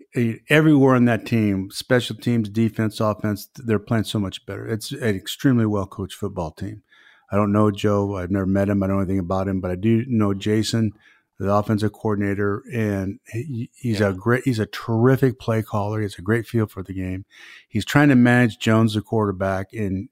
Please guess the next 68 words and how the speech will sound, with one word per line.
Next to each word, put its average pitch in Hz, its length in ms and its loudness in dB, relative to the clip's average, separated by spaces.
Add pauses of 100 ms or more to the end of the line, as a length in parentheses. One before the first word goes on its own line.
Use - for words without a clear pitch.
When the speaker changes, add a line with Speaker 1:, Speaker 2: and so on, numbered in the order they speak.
(120)
Speaker 1:
you 113 120 -2
know, 95 260 -4 (140)
i-, - 20 -8
if 110 360 -8
he 165 120 2
can 139 200 2
get 127 260 2
him 107 440 2 (540)
to 107 100 -2
stop 117 300 0
doing 117 220 6
those 98 180 0
dumb 107 320 2
things, 95 360 -4
which 98 200 -8
is 101 80 -6
a 101 60 -6
hard 110 280 -2
thing 117 160 0
to 107 80 -2
do, 104 240 -2
but 92 240 -10
you've 120 120 -2
gotta 127 240 0
have 110 240 -2
that 101 320 -4
talk 110 280 -4
with 101 140 0
him. 82 140 -6
You 85 80 -4
know, 85 140 -6
you 90 120 -4
just, - 340 -10
I'm 101 140 -4
sure 120 220 2
he 117 40 4
does 120 280 4
every 120 200 4
day, 123 300 4
but 98 280 -4 (640)
sooner 165 360 6
or 135 60 6
later, 139 520 6 (100)
you 147 140 0
know, 120 120 4
those 135 260 4
things, 131 640 2 (480)
you 117 140 -2
know, 110 80 2
you 113 200 2
gotta 123 220 2
stop 123 300 -2
doing 131 180 2
them. 117 140 4
Otherwise, 113 400 0
you 120 100 0
gotta 120 240 0
go 117 160 2
your 110 200 2
own 113 160 2
way. 127 200 0
You 101 200 -4
gotta 110 200 -2
head 117 160 -2
out 123 200 -2
of 113 60 -4
there. 90 200 -4
And, 92 120 -8